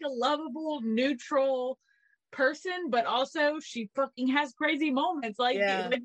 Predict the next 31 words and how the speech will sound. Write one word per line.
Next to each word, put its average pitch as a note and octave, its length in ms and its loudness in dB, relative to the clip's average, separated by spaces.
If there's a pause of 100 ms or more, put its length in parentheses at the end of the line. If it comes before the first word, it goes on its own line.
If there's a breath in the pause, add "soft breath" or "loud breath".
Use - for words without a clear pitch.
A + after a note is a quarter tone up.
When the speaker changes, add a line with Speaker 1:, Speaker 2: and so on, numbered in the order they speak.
Speaker 1:
we E4+ 80 -2
saw, - 280 0 (180)
you E4 160 -10
know, E4 140 0
there's E4+ 200 -8
still F#4+ 320 -4
untapped F4 500 0 (140)
crazy F#4+ 600 0
in D4 120 -4
there. C4 280 0
Like, C4+ 360 2 (100)
Speaker 2:
I E4 200 6
love A3+ 300 4
it. E3+ 220 2 (160)
<laughs> D4 440 -6
Speaker 1:
yeah, F#4+ 380 4
so F4 120 -6
I'm D4 240 -2 (100)
ex-, - 220 -6
I G4 480 2
am F4 240 -6
excited G#3 500 -2
about F3+ 200 -2
it. F#3 100 -2
I E4 160 4
liked C4+ 340 -4
Taylor A3+ 340 0
when G#3+ 200 -4
she B3 160 -2
was A3+ 180 0
on, F#3 460 0